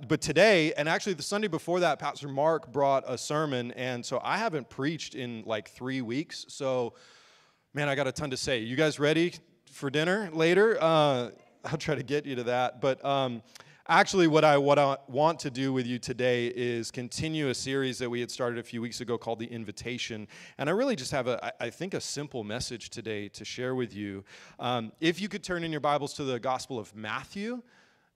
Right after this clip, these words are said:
and then also, maybe you wanna keep a, a finger there, um, also turn in your Bible to the Gospel of Mark. We're gonna look at two places, Matthew twenty-eight and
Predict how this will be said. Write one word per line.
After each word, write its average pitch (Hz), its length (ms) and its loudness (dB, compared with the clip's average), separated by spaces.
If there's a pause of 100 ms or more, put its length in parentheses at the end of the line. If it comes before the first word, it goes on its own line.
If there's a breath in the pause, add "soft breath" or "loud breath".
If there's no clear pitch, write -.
(120)
and 143 300 -4
then 151 320 -2
also, 160 640 4
maybe 151 240 -4
you 160 40 0
wanna 143 140 0
keep 147 240 -6
a, 127 220 -2
a 127 100 -2
finger 139 560 -2
there, 127 580 -2
um, 117 380 -6 (160)
also 185 320 0
turn 156 380 -6
in 139 200 -8
your 131 220 -4
Bible 123 440 -2
to 120 420 -10
the 127 100 -10
Gospel 117 400 -6
of 101 180 -10
Mark. 113 460 -4
We're 131 80 -6
gonna 175 160 -4
look 147 140 -2
at 120 80 -8
two 160 160 -12
places, 120 400 -8
Matthew 131 560 -6
twenty-eight 123 760 -8 (460 loud breath)
and 123 380 -4